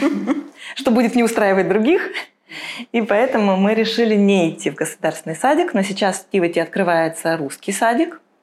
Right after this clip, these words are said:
Где-то в октябре мы ждем, когда он откроется. Тоже приехали вот недавно относительно ребята из России и делают этот садик. Я думаю, что мы будем ходить туда.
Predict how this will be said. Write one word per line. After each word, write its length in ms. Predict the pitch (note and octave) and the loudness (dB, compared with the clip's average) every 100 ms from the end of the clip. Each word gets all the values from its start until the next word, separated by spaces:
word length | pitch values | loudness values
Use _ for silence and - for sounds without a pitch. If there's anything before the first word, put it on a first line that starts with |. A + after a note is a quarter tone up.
| G#3+ G3+ | -14 -4
Где-то 320 | F#3+ G3 G3 | 0 0 0
в 40 | |
октябре 480 | G3 - F#3 F3+ G3+ | -2 -2 0 2 2
мы 140 | C4+ | 2
ждем, 340 | F3+ E3 E3 A#3+ | 0 0 0 -2
когда 220 | A#3+ A3 | -2 -2
он 100 | G#3+ | -2
откроется. 500 | G#3+ - A3+ A3 A3 | -4 -2 0 -2 -4
Тоже 240 | G3+ F3+ | -2 -2
приехали 520 | E3+ F3 E3+ E3+ D#3+ D#3 | -2 0 -2 -2 -2 -2
вот 180 | D3+ - - - - - - _ | -4 -10 -20 -20 -20 -20 -20 _
недавно 540 | - E3+ E3+ D#3 D3+ D3 | -6 -2 0 0 -2 -8
относительно 600 | - D#3+ D3+ - D#3 D3+ | -10 -10 -10 -10 -8 -4
ребята 360 | D#3+ D#3 D3+ D3+ | -2 0 -2 -2
из 80 | |
России 500 | D#3+ G3 - D#4+ F4+ - _ _ _ _ _ _ - | 0 0 0 0 0 -6 _ _ _ _ _ _ -4
и 140 | C4 | 0
делают 400 | C#4+ G3 G3 F3 | 2 2 4 2
этот 140 | E3+ D#3 | -2 -2
садик. 280 | C#4 D4 F#3+ | 0 0 0
Я 60 | |
думаю, 180 | F#3 G#3+ | 0 0
что 160 | G3 G3+ | -2 -2
мы 80 | G3+ | 0
будем 180 | F#3+ | 0
ходить 300 | E3+ F#3 G#3 | 0 0 0
туда. 400 | G#3+ F#3 D3 C#3+ | 0 0 0 -2